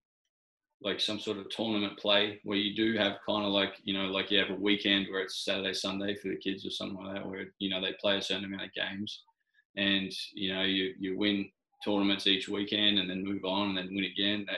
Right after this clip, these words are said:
you know, the pathways are gonna have to need some, some tweaking to get it right. Don't get me wrong, but you need to have that transition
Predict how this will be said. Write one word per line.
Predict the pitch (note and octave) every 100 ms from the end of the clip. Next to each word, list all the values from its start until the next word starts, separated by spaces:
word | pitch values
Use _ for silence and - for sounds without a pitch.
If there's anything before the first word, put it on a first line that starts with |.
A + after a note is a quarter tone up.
| F#2+
you |
know, | F#2+ G2
the | F#2+ -
pathways | A2+ B2 A#2 G#2
are | G2
gonna | F#2+
have | F#2+ F#2 F#2
to |
need | F#2+ F#2+ F#2+ -
some, | - F#2 F#2 F2+ -
some | - F#2 -
tweaking | G2+ G2 F#2 F2+ F2 _
to | D#3
get | F#2+ F2
it | F#2
right. | F2+ E2 - - _
Don't | G2+ G2
get | F2
me |
wrong, | F2 F#2 F#2+ - - - - - - _ -
but | G2+ G2 - - _ _ _ _
you | G#2 G2+
need | G#2+ A#2+ A2
to | G2
have | G2 G2
that | G2+ -
transition | - G2 F#2 F#2+ G2 F#2+